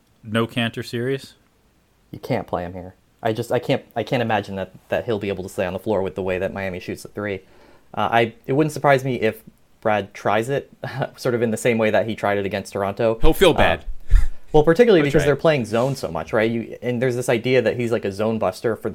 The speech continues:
Speaker 2: offensive rebounding reasons and for other reasons in, in how you might want to attack a zone, uh, from a dunker spot or something like that. But,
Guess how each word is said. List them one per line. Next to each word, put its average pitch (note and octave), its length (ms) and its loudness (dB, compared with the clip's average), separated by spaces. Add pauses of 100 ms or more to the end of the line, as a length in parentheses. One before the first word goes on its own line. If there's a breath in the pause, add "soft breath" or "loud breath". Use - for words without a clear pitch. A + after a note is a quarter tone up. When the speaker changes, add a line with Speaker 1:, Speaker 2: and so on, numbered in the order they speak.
Speaker 2:
offensive G#2+ 400 -4
rebounding C#3 400 0
reasons A#2+ 340 -2
and G2+ 120 -8
for G2+ 340 0
other G#2+ 320 0 (420 soft breath)
reasons G#2+ 360 -4
in, G2 200 -6
in F#2+ 140 -6
how G#2 180 0
you G2 160 -4
might A2 240 2
want F#2 180 -4
to E2+ 100 -6
attack G2+ 260 -6
a G2 40 -10
zone, G2+ 400 -6
uh, E2+ 220 -4
from F#2 220 -6
a - 20 -6
dunker F2+ 300 -10
spot F2 200 -6
or F2 60 -8
something F#2+ 200 -10
like F2 120 -10
that. F#2+ 180 -2
But, G2+ 220 -2